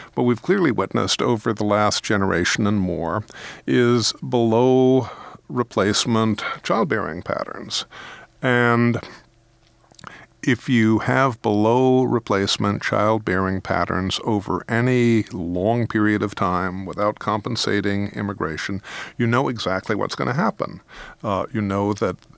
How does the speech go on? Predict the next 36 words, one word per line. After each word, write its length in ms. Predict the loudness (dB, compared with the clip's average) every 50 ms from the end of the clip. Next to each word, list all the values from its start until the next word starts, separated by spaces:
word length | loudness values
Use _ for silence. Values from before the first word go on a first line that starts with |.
| -20 -20
first, 680 | -18 -16 -8 -2 0 2 2 2 2 0 -2 -4 -6 -8
the 80 | -6 -4
working 360 | -2 0 0 -2 0 -2 0
age 220 | 0 0 0 0 0
population 640 | 0 0 0 0 0 0 2 2 2 0 0 -2 -2
is 140 | -2 -4 -4
gonna 240 | -2 -2 -2 -2 -2
peak 400 | -4 -2 -2 0 0 0 -2 -2
and 100 | -2 -2
then 100 | -2 -2
go 160 | -2 -2 -2
down 320 | -2 -2 -2 -2 -2 -2 -4
as 120 | -6 -6
far 260 | -6 -4 -2 -2 -2
as 120 | -2 -2 -4
the 60 | -6
demographer's 680 | -4 -2 0 0 0 0 -2 -4 -2 0 0 0 0
eye 180 | 0 -2 -2 -2
can 160 | -4 -4 -2
see. 460 | -2 -2 -2 -2 -4 -4 -4 -4 -6 -8 -10 _ -20 -20 -18 -18 -14 -6 -2
You 80 | 0 2
know 200 | 2 2 2 2
that 140 | 0 0
a 40 | 0
little 280 | 2 2 2 4 4 2
later 340 | 4 2 2 2 2 2 2
on, 220 | 2 2 0 0
the 80 | -2 -4
total 400 | -6 -4 -2 0 0 0 0 -2
population 800 | 0 0 -2 0 0 -2 -2 0 0 0 0 -2 -2 -2 -2
numbers 500 | -2 -2 -2 -2 -2 -2 -2 -2 -2 -4
are 80 | -6 -6
gonna 180 | -4 -6 -6
do 200 | -4 -2 -2 -2
the 100 | -2 -2
same. 480 | -2 -2 0 0 0 0 -2 -2 -4 -8